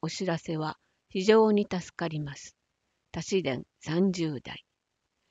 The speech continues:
九月に子供が生まれました。給食の無償化が嬉しいです。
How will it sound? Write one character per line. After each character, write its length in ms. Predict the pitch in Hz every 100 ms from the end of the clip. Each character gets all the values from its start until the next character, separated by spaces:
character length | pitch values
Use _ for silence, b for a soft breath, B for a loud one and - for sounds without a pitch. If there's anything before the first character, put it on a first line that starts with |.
| _ _ _ _
九 60 | -
月 320 | 226 214 -
に 180 | 185 180
子 140 | 175
供 240 | 185 208 220
が 160 | 202
生 100 | 196
ま 120 | 185 185
れ 120 | 165
ま 140 | 151
し 160 | 156 -
た。 180 | - - _ _ _ _ _ _ -
給 240 | 226 233
食 320 | 226 226 -
の 180 | 220 214
無 120 | 196
償 340 | 196 226 220 208
化 140 | 202
が 160 | 196 196
嬉 320 | 170 190 190
し 220 | - 196
い 40 |
で 140 | 156 147
す。 180 | -